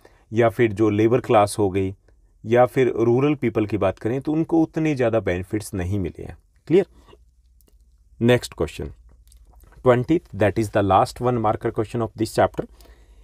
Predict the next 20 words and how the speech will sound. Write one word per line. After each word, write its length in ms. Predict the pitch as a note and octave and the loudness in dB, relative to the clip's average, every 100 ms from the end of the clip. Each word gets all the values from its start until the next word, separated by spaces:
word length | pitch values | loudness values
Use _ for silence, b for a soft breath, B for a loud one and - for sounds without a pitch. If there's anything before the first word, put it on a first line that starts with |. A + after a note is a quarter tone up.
| b b | b b
Nearly 420 | C#3 F3 G3 A#3 | 6 6 6 0
dash 440 | C3+ B2+ G3+ F#3+ - | 0 0 0 -2 -4
countries 580 | A#2 F#2 - E2+ E2 - _ b b b | -4 -4 -8 -10 -10 -14 _ b b b
of 140 | D#3 - | 2 6
the 140 | D#3+ | 6
world 360 | A2+ A#2+ C#3+ D3 - A#2 | 8 8 6 2 -2 2
are 220 | A2+ A2 | 4 4
members 520 | A2 A2+ A2+ A#2+ - | 0 -2 0 -2 0
of 260 | A#2 - G#2 | -4 -4 -4
W 320 | G#2+ A#2 C#3 - | -2 0 -2 0
T 60 | F#2 | -2
O 160 | F2+ - | -2 0
as 200 | G#2 G#2 | -2 2
of 140 | A2+ A#2 - | 2 0 -4
June 400 | F#2+ A#2+ C#3 C#3+ - | -2 0 2 0 -4
twenty 560 | A2 G2 F#2 - F#2+ G2+ - - | -2 -2 -4 -8 -8 -10 -12 -8
twenty-two। 500 | F2 D#2+ F#2 - B2 - _ b b b b B2+ | -8 -6 -12 -10 -12 -12 _ b b b b -2
देखिए, 240 | C#3 C#3+ | 2 4
अभी 360 | - A2+ C3+ - | 4 2 2 4
at 100 | A#2+ | 2